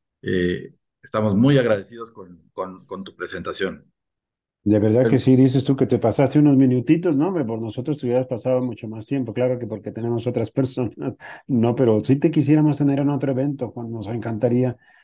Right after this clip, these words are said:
Speaker 2: Ya después platicamos y, y vemos porque tienes una, una, un contenido obviamente sumamente valioso, eh, útil, pero además una forma de expresarlo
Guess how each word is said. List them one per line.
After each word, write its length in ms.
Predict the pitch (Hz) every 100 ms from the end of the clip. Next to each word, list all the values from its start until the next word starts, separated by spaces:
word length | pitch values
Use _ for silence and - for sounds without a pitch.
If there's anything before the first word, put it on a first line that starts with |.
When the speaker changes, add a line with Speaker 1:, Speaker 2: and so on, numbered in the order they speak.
| _
Speaker 2:
Ya 260 | - 131 123
después 320 | 117 - 127
platicamos 680 | 139 127 117 117 117 123 120
y, 200 | 117 - _ _ _
y 120 | 117
vemos 280 | 113 127 139
porque 460 | 139 110 113 113 - _ _ _ _ - 180 147 131
tienes 400 | 139 185 220 208
una, 480 | 214 190 185 185 165
una, 560 | 160 160 160 156 147 160
un 80 |
contenido 560 | 156 175 139 127 135 151
obviamente 640 | 127 135 131 117 117 135
sumamente 640 | 131 131 131 123 117 113 127
valioso, 640 | 107 107 110 - 127 123
eh, 80 | 117
útil, 480 | 113 113 131 131 - _ _
pero 180 | 120 113
además 280 | 117 139 165
una 180 | 160 120
forma 340 | 147 143 135
de 80 | 113
expresarlo 680 | - 113 - 131 120 120